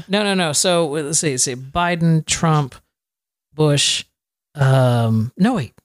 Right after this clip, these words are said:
Biden, Trump, Obama, Bush, uh, Clinton, Bush,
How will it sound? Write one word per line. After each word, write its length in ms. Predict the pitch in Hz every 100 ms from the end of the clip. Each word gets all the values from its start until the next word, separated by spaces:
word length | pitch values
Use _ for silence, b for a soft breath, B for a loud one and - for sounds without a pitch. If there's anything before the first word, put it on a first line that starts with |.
| _ -
Biden, 360 | 160 175 165 165
Trump, 320 | - 151 143
Obama, 640 | 120 135 233 196 123 95 -
Bush, 480 | 123 107 110 - - _ _ _ _ _ _ _ _ -
uh, 440 | 120 104 85 80 - _ _ _ _ _ _ _ _
Clinton, 1500 | - - 143 131 - 131 123 131 131 131 127 127 127 127 131 135 _ _ _ _
Bush, 560 | 117 127 120 - -